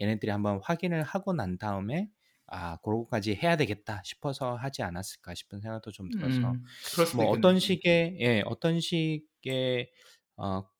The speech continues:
Speaker 1: 뭐, 코테이션이 될지 그것도 저는 개인적으로 좀 살펴볼 필요가 있을 것 같습니다. 그래서 요 새로 뜨는 이 리비안, 네, 여러 가지 소식들을 광고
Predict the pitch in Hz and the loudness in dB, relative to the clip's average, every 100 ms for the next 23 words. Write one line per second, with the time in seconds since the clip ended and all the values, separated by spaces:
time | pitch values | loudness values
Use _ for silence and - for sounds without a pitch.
0 | - 104 101 - 139 143 151 131 101 85 | -14 -8 -6 -2 0 0 0 0 -2 -4
1 | - 104 82 - 110 107 110 92 95 85 | -4 -6 -6 -6 -4 -2 -2 -2 -4 -6
2 | 85 85 - 92 90 87 85 - 92 - | -8 -12 -8 -8 -6 -10 -12 -16 -12 -12
3 | - 104 95 85 87 _ _ - 98 92 | -8 -8 -8 -8 -10 _ _ -12 -8 -8
4 | 85 95 - 95 92 - 92 90 90 92 | -8 -12 -12 -14 -14 -14 -14 -12 -12 -8
5 | 101 95 - - - - 101 101 95 95 | -6 -6 -6 -14 -14 -6 4 4 4 4
6 | 147 147 - 175 151 101 - - - 98 | 4 4 4 4 6 2 -4 -20 -10 -8
7 | 92 98 98 110 107 95 87 - _ _ | -4 -2 2 2 2 0 -2 -10 _ _
8 | - 90 85 85 _ _ _ - 98 92 | -10 -6 -6 -10 _ _ _ -8 -2 0
9 | 98 90 87 123 - - 90 98 82 _ | 0 -2 -4 -4 -6 -8 -4 -4 -4 _
10 | _ _ _ - - 92 98 104 104 98 | _ _ _ -12 -6 -2 2 4 6 6
11 | 95 92 | 2 -2